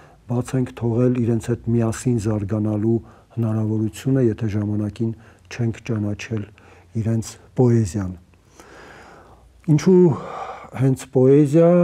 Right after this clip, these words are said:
պատասխանը, կարծում եմ, պարզ է, որովհետև մյուս գրական ժանրերը բավականաչափ համառոտ չեն, որպեսզի հեռուստատեսային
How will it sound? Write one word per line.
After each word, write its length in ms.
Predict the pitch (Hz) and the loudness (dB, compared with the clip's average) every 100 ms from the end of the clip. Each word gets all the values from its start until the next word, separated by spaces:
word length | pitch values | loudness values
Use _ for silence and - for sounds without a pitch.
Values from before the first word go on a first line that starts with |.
| 170 143 - _ _ | 2 -2 -12 _ _
պատասխանը, 840 | - 120 123 113 - - 120 117 113 113 104 - _ - - - _ _ | -6 -4 -4 -8 -10 -6 -2 0 -2 -4 -8 -16 _ -20 -20 -20 _ _
կարծում 580 | 117 104 113 110 - 117 | -14 -8 -8 -8 -8 -8
եմ, 120 | 107 104 - | -6 -6 -6
պարզ 380 | 123 139 135 143 | 0 0 0 2
է, 140 | 156 156 | 4 4
որովհետև 800 | 147 131 113 110 113 107 127 117 - _ _ _ _ - - _ - | 2 -2 -4 -6 -8 -4 -4 -4 -12 _ _ _ _ -20 -20 _ -4
մյուս 260 | 120 135 | 0 0
գրական 460 | - 110 107 110 110 | 0 -6 -4 -6 -6
ժանրերը 540 | 98 104 107 127 151 160 156 - - - | -4 -4 0 2 4 2 -2 -12 -20 -20
բավականաչափ 1080 | _ 120 113 113 110 113 113 - 131 139 160 - - - _ _ _ - - _ _ | _ -6 -4 -4 -4 -4 -4 -4 -2 -2 -4 -18 -20 -20 _ _ _ -20 -20 _ _
համառոտ 640 | - 117 117 110 113 110 | -4 -2 0 0 -2 -4
չեն, 400 | - 127 131 143 | -6 -2 0 0
որպեսզի 640 | 113 110 - 107 98 117 127 123 _ | -2 -6 -6 -8 -2 -2 -2 -6 _
հեռուստատեսային 840 | - 113 110 - 113 117 - 113 | -8 -6 -6 -8 -8 -8 -6 -4